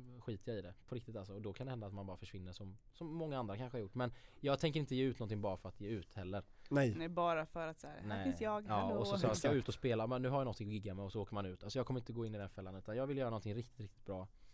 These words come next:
Speaker 1: Och sen vill jag liksom, ja, spela med det, bero-, beroende på hur bra låten går och hur bra allting går, liksom. Det bränner, det är nära, det är på gång.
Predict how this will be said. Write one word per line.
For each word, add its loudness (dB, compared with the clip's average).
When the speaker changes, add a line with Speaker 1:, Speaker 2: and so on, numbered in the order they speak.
Speaker 1:
Och -8
sen -2
vill -2
jag 0
liksom, -6
ja, 2
spela 4
med 6
det, 6
bero-, 4
beroende 6
på 0
hur 6
bra 6
låten 4
går 4
och 4
hur 2
bra 0
allting -4
går, -8
liksom. -6
Det 10
bränner, 10
det 8
är 10
nära, 10
det 4
är 8
på 2
gång. 4